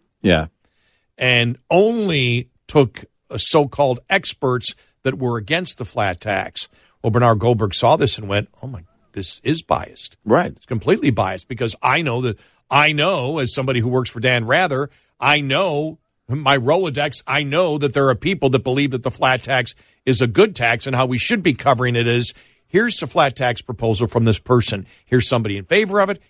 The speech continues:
Speaker 2: Here's somebody against it.
Speaker 1: Right.
Speaker 2: And you have them explain it, people knowledgeable on both sides, and that's how you should cover the story. Well, when, when he wrote the book Bias, uh, oh, the,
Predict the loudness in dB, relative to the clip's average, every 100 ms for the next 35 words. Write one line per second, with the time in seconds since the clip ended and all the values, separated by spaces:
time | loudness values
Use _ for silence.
0 | _ -2 0 2 2 2 2 0 -4 -8
1 | -18 _ 0 0 0 _ _ _ _ -6
2 | -2 0 0 -2 -6 -8 -8 -2 0 -2
3 | -4 -4 -2 2 2 2 0 -2 0 0
4 | -2 -2 2 2 2 0 -10 _ _ 0
5 | 2 2 2 0 -2 -4 -2 -4 -6 -2
6 | 4 4 4 0 -4 -4 -2 0 2 2
7 | 0 -4 -4 -6 -2 0 2 -2 -12 -16
8 | -20 _ _ _ _ _ _ 2 2 2
9 | -2 -2 0 0 0 -6 -6